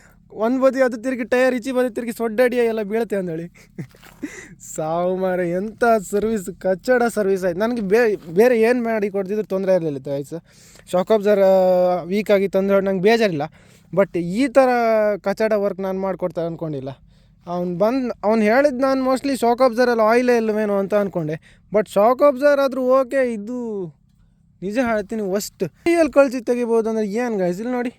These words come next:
ನಾನು ಆದಷ್ಟು ಟೈಟ್ ಮಾಡ್ತೀನಿ, but ಒಂದ್ಸಲ ಹಿಂಗೆ ಜಂಪ್ ಆದಾಗ ಲೂಸ್ ಆಗಿಬಿಡುತ್ತೆ. And ಅವನು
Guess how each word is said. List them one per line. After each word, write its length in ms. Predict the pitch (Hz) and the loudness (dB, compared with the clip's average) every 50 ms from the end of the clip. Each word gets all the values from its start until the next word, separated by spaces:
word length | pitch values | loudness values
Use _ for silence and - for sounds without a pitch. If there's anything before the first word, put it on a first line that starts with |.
| _ _ _ - _ _ _ _ _ _ _ _ _ _ - | _ _ _ -20 _ _ _ _ _ _ _ _ _ _ 0
ನಾನು 200 | 220 254 254 233 | 0 2 2 2
ಆದಷ್ಟು 480 | 233 269 294 269 320 - - _ _ | 2 2 2 2 2 0 -2 _ _
ಟೈಟ್ 260 | - 254 277 294 240 | 2 4 4 4 0
ಮಾಡ್ತೀನಿ, 420 | 269 262 269 269 233 - 262 240 202 | -2 -2 -2 -2 -2 -2 -2 -2 -2
but 500 | 185 175 233 254 226 - 269 254 240 - - _ 185 | 0 0 0 -2 -2 -2 -2 -2 -2 -4 -6 _ -2
ಒಂದ್ಸಲ 360 | 226 277 294 240 285 285 269 | 0 0 2 2 2 2 4
ಹಿಂಗೆ 160 | 269 262 247 | 2 0 -2
ಜಂಪ್ 280 | 196 208 254 285 269 233 | -2 -2 -2 -2 2 2
ಆದಾಗ 280 | 254 220 175 156 143 156 180 233 233 - _ 277 | 2 2 2 0 -2 -4 -6 -8 -10 -10 _ -2
ಲೂಸ್ 180 | 320 311 247 | 0 0 2
ಆಗಿಬಿಡುತ್ತೆ. 560 | 240 185 143 143 127 117 127 - - 117 - - - - - - _ - - _ - _ _ _ - 202 185 | 0 0 0 -4 -10 -14 -16 -18 -20 -20 -20 -20 -20 -20 -20 -20 _ -20 -20 _ -20 _ _ _ -16 -12 -10
And 120 | 185 175 - - - | -8 -10 -10 -10 -6
ಅವನು 320 | 165 196 226 247 254 254 | -4 -2 -2 0 0 0